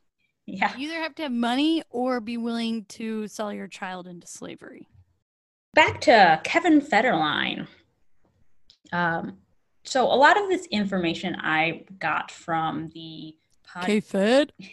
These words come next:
Speaker 1: <laughs> the, the podcast, um, uh,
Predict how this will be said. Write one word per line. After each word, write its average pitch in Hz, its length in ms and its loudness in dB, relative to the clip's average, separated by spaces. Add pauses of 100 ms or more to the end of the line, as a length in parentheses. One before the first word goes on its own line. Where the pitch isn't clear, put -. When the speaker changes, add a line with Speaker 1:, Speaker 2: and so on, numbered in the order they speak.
(260)
Speaker 1:
<laughs> - 460 -20
the, 220 260 -4
the 247 120 2
podcast, 311 840 4
um, 175 520 6 (1300)
uh, 135 400 -2